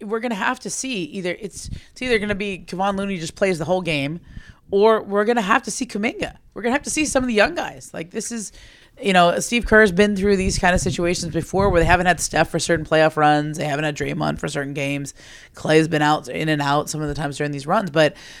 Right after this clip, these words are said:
this is probably the, the steepest hill they've had to climb since,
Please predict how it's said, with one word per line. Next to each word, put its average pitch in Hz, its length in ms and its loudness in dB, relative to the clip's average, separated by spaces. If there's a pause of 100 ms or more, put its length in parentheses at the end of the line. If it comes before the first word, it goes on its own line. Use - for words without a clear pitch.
(180)
this 214 260 6
is 220 340 4 (580)
probably 170 600 4
the, 147 280 2
the 156 100 -8
steepest 190 400 -6
hill 175 180 4
they've 151 160 2
had 160 120 2
to 139 60 -4
climb 135 480 -4 (640)
since, - 600 -2